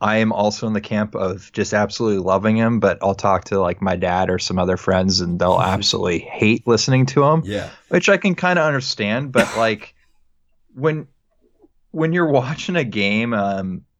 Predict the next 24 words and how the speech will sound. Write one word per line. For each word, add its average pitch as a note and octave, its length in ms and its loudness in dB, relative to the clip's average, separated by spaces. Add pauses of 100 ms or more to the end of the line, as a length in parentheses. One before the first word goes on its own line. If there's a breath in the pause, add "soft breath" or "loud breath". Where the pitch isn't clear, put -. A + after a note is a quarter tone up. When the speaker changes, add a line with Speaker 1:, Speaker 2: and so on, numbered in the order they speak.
(180)
Speaker 1:
I, A#2+ 260 -4 (1080)
I D3+ 100 0
don't E3+ 120 4
know. D#3+ 180 4
It's G#2 160 -4
kinda F#3+ 240 -2
nice D3+ 300 -2
to B2+ 100 -6
just A2 240 -8
hear, A#2+ 240 -4
like, G#2 440 -2 (420)
you A#2 100 -6
know, F#2+ 160 -2
let's, G#2 260 0
let's A#2 340 0
put, C#3 200 0 (100)
this C#3 180 2
is B2+ 140 -2
a - 40 4
Speaker 2:
Nonsense. G#2 200 2
Speaker 1:
quote B2 380 2
from A#2+ 160 -2
him A2 260 0
from G#2+ 400 0